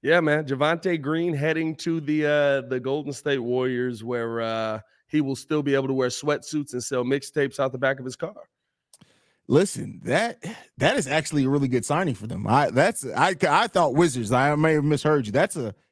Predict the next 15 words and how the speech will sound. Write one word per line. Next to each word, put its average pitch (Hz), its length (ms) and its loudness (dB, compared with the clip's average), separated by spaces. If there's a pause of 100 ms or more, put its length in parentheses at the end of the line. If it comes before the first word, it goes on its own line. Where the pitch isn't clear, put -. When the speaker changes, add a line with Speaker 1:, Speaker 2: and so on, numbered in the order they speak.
(160)
Speaker 2:
that's - 160 0
a 175 60 -8
solid 139 320 -6
signing 151 320 0
for - 140 -10
them. - 120 -10 (1400)
Speaker 1:
That 165 280 8
dog, 160 480 8
he, 151 240 -8
he's 208 400 2
one 147 300 2
of 202 80 4
those 175 240 4
guys, 151 440 6
like, 131 360 2